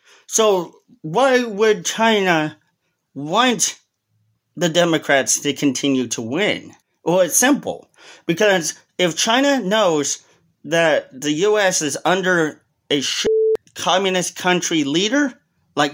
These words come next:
Biden and the Democrats, guess what that means? It means that China can continue to do whatever the hell they want with us. Or whenever they want with us.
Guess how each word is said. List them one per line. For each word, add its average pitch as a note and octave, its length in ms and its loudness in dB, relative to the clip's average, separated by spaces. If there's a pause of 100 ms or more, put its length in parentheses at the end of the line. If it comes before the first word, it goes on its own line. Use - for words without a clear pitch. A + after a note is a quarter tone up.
Biden G3 560 0
and D3 140 0
the C#3+ 80 0
Democrats, G#3+ 680 -2 (240)
guess F#3+ 220 -2
what C#3+ 160 -4
that G#3 220 -2
means? - 360 -4 (360)
It F#3 80 0
means A#3+ 180 2
that F#3 240 0
China A#3+ 300 2
can G#3 220 -4
continue G#3+ 480 -2
to F3+ 120 -6
do E3+ 180 -2
whatever F#3 400 0
the F3 120 0
hell D3+ 260 -2
they C3 140 -2
want C3 500 -2
with A2 240 -8
us. - 360 -10 (1300)
Or G3 160 4
whenever G3 420 4
they A#2+ 140 2
want G2 320 -2 (160)
with A#2 280 -4
us. - 380 -6